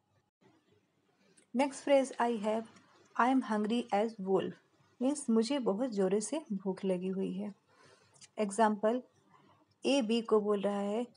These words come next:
"Do you want to eat something?" तो बी बोल रहा है, "Yes, please, I am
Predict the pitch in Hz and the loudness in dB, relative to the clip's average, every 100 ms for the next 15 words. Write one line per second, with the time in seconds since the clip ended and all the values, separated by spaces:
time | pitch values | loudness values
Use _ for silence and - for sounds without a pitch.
0 | - 196 233 226 214 220 262 294 285 285 | -8 0 2 4 6 6 4 2 -4 -6
1 | - 262 269 - 269 247 240 254 262 269 | -4 -4 -2 -2 -2 -2 0 0 0 -2
2 | _ _ _ _ _ _ _ _ - 214 | _ _ _ _ _ _ _ _ -2 0
3 | 220 196 269 233 220 214 226 226 220 233 | 0 0 0 4 4 4 0 0 2 0
4 | 208 - - 233 202 185 - _ - 214 | 0 -8 -2 0 0 -2 -12 _ -2 2
5 | 226 | 2